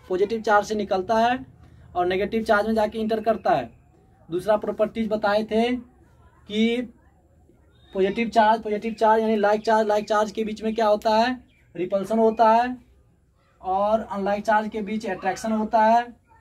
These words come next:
और किसी भी charge body के अंदर जो electric field intensity का वैल्यू जो होता है, ज़ीरो होता है। और दो electric lines of force जो होता है, कभी भी एक दूसरे को cut नहीं करता है। यदि cut करेगा तो वहाँ दो electric field create होगा, जो क्या है,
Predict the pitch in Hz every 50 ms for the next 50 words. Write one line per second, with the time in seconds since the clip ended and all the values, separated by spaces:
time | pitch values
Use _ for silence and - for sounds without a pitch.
0 | _ _ - 180 185 254 - 220 214 220 226 226 220 - 220 208 214 208 202 202
1 | 214 208 226 226 220 220 - 196 202 214 220 214 226 214 196 196 208 208 - 233
2 | 226 220 220 214 214 208 208 208 202 202 196 208 214 226 226 220 226 190 196 196
3 | 196 220 214 226 220 214 214 - 214 208 220 233 247 247 - _ _ _ _ _
4 | _ - 147 143 185 208 226 226 226 220 - 214 180 156 127 113 - - _ _
5 | _ _ _ _ _ - 170 180 196 220 233 220 - 214 220 226 220 208 202 202
6 | 202 - 233 220 214 208 208 214 214 226 220 214 - - 220 220 208 220 214 208
7 | 214 226 208 208 220 208 196 208 208 196 202 220 226 220 226 208 202 202 185 202
8 | 208 - 202 202 202 - 233 240 240 - 202 202 - - 214 220 226 214 226 220
9 | 214 - 226 214 185 156 151 170 180 185 208 - - 208 208 - - 226 220 226
10 | 220 220 214 208 226 214 202 202 208 202 214 214 220 208 202 202 202 - 233 233
11 | 220 - 202 214 226 240 247 247 269 269 269 - _ _ _ _ - - - -
12 | - 185 208 220 214 220 226 220 220 185 156 147 143 185 208 208 - 220 208 208
13 | 233 254